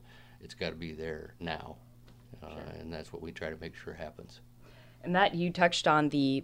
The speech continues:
Speaker 2: uh, supply, so I'll turn over to Joe Dillier. And, uh, you know, your market focus spans not only across the U S, which is what Joe and, and Rod have said, but even reaches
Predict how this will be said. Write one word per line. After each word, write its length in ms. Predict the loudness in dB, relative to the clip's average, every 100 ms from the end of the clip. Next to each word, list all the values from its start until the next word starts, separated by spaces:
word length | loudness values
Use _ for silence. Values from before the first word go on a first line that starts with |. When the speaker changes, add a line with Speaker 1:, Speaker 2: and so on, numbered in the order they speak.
| -2
Speaker 2:
uh, 260 | -2 0 2
supply, 640 | 0 6 10 10 8 0 -6 -6 0
so 220 | 6 8
I'll 100 | 8
turn 240 | 6 8
over 180 | 8 10
to 120 | 8
Joe 240 | 10 10 10
Dillier. 440 | 12 12 12 10 4 -10 4
And, 260 | 10 10 10
uh, 280 | 10 10 8 4
you 100 | 6
know, 120 | 8
your 340 | 12 12 12 12
market 400 | 10 10 6 10
focus 500 | 12 12 6 4 2
spans 520 | 2 6 8 8 6
not 180 | 6 6
only 220 | 8 6
across 360 | 6 6 4 4
the 100 | 2
U 200 | 6 10
S, 280 | 10 8 2
which 140 | -2
is 160 | -4 -4 -4
what 200 | -2 -2
Joe 340 | 6 8 10 8
and, 140 | 6
and 140 | 4 10
Rod 220 | 10 10
have 120 | 6
said, 400 | 8 10 10 8 -2 -12 10
but 120 | 10
even 260 | 10 8 8
reaches 500 | 6 6 4 4